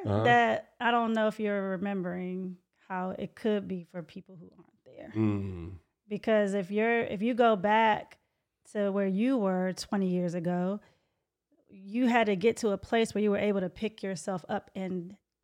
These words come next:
Speaker 2: change your self-talk.
Speaker 1: Yeah.
Speaker 2: Right?
Speaker 1: Yeah. No, I did. I did. I'm just, I'm trying to remember, 'cause you're right, but you're, I mean, financially, yes, it's been a long time since I've been in a place where I've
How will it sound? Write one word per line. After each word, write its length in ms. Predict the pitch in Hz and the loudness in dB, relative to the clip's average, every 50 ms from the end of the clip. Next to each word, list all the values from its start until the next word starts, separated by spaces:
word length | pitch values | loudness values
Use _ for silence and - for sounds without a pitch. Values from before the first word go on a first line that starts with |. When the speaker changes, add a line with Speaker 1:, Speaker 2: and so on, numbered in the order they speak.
| 185 _ _ | -20 _ _
Speaker 2:
change 320 | - 220 247 320 453 - | -2 2 2 2 2 0
your 100 | 254 214 | -4 -6
self-talk. 580 | - - - - 196 _ - - - - - _ _ _ _ _ _ - | -6 -8 -10 -10 -10 _ -12 -12 -10 -10 -10 _ _ _ _ _ _ -10
Speaker 1:
Yeah. 340 | 101 92 90 87 87 85 85 82 _ _ _ _ _ | -8 -6 -6 -6 -6 -8 -10 -12 _ _ _ _ _
Speaker 2:
Right? 300 | 214 208 220 247 277 311 - - | -4 -2 -2 -2 -2 -6 -10 -10
Speaker 1:
Yeah. 360 | 98 95 92 92 90 87 90 - _ _ _ _ _ _ _ _ _ _ _ _ _ _ _ - | -8 -8 -6 -6 -8 -10 -12 -16 _ _ _ _ _ _ _ _ _ _ _ _ _ _ _ -6
No, 100 | 110 117 | -4 -4
I 40 | 113 | -2
did. 400 | 95 113 127 147 110 - - - _ _ _ _ _ _ _ _ _ _ _ - - - | -2 0 -2 -2 -2 -4 -10 -16 _ _ _ _ _ _ _ _ _ _ _ -20 -14 -12
I 40 | 113 | -6
did. 360 | 95 113 127 127 107 95 - | 0 2 2 2 2 0 0
I'm 120 | - 135 | 0 0
just, 140 | 139 131 - | 0 0 -2
I'm 140 | - 131 127 | -2 -2 -2
trying 260 | - - 147 156 165 | 0 2 2 4 4
to 60 | 160 | 4
remember, 680 | 143 127 110 110 113 127 131 135 127 101 104 92 92 101 | 4 2 2 2 2 2 2 2 0 -2 -4 -4 -6 -4
'cause 180 | 98 120 123 117 | -4 -4 -2 0
you're 100 | 127 110 | 0 0
right, 460 | 104 117 123 135 120 110 104 101 - - _ _ _ _ _ _ _ | 0 0 0 0 0 -2 -4 -6 -8 -14 _ _ _ _ _ _ _
but 160 | - 117 107 143 | -14 -4 2 2
you're, 120 | 143 131 - - _ 98 | 2 2 0 -10 _ -10
I 60 | 117 | -10
mean, 260 | 110 - - 107 98 - _ - - - _ - | -8 -8 -12 -14 -16 -16 _ -20 -20 -20 _ -20
financially, 840 | - - - 156 156 143 135 139 156 175 170 170 - 131 110 104 101 | -6 4 6 6 8 8 6 6 6 6 4 4 2 2 2 2 4
yes, 300 | 107 120 113 98 - - | 4 4 4 4 2 -2
it's 80 | 104 101 | -4 -2
been 100 | 113 104 | 0 0
a 60 | 101 | 0
long 320 | 101 101 107 110 110 107 107 | 0 0 0 0 -2 -2 -6
time 520 | - 110 104 101 101 98 95 95 92 95 | -4 -4 -4 -4 -4 -6 -8 -8 -10 -10
since 200 | - - 107 92 | -8 -8 -8 -6
I've 120 | 104 98 95 | -6 -6 -4
been 120 | 98 92 | -4 -4
in 40 | 92 | -6
a 40 | 87 | -8
place 340 | - - 98 90 90 - - | -6 -6 -6 -6 -6 -8 -8
where 120 | 90 85 | -8 -8
I've 160 | 87 85 - | -8 -10 -14